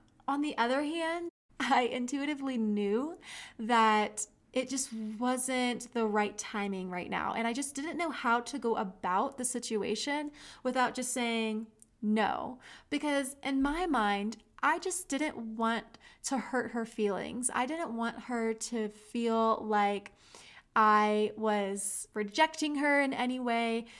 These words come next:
And that's what a lot of this word,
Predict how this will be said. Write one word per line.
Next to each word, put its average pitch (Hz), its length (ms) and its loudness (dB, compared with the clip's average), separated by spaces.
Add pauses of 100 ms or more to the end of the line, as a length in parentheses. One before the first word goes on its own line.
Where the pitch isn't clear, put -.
(360)
And 269 440 0 (320)
that's 370 560 0
what 302 280 2 (600)
a 254 100 4
lot 262 400 4
of 233 200 -2
this 247 280 0
word, 233 1040 0